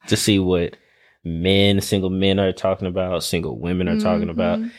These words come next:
Speaker 1: And a lot of things are very career heavy. Like, a lot of women, they're, they're saying now, "Oh, well, I don't need marriage. I don't even need kids. I,
Speaker 2: Yeah.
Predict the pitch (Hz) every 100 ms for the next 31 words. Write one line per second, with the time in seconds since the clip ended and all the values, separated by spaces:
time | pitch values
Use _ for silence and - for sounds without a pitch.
0 | - 82 82 85 117 123 - 120 117 104
1 | 92 113 113 104 - 101 101 110 110 -
2 | 123 123 73 53 - - 87 87 85 85
3 | - 80 95 98 95 107 107 98 87 87
4 | 95 - 87 - 87 85 87 87 90 -
5 | 90 85 92 92 82 87 87 87 80 82
6 | 87 107 - - - 151 170 175 180 -
7 | - 165 - - - 87 185 - 240 247
8 | 277 294